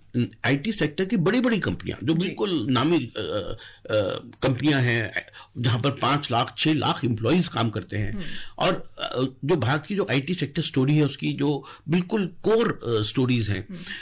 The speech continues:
Speaker 1: वहां पर हम देख रहे हैं कि जो शेयर्स हैं वहां पर,
Speaker 2: हम्म।
Speaker 1: वो अपने पिछले दस साल के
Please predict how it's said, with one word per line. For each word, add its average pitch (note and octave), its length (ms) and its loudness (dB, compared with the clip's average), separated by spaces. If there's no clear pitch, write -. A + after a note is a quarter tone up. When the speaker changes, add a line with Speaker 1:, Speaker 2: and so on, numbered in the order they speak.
Speaker 1:
वहां D3+ 260 2
पर B3+ 140 0
हम G#3+ 200 2
देख D3 180 0
रहे C#3+ 120 2
हैं D3+ 80 2
कि D#3+ 160 0
जो D#3 120 2
शेयर्स G3 500 0
हैं F#2 120 -2
वहां F#2+ 160 -4
पर, A#2+ 300 -12
Speaker 2:
हम्म। F#3 140 -12
Speaker 1:
वो G3+ 200 4
अपने G3 420 -2
पिछले G3 240 2
दस F#3+ 240 2
साल D3+ 380 0
के D#3+ 440 -2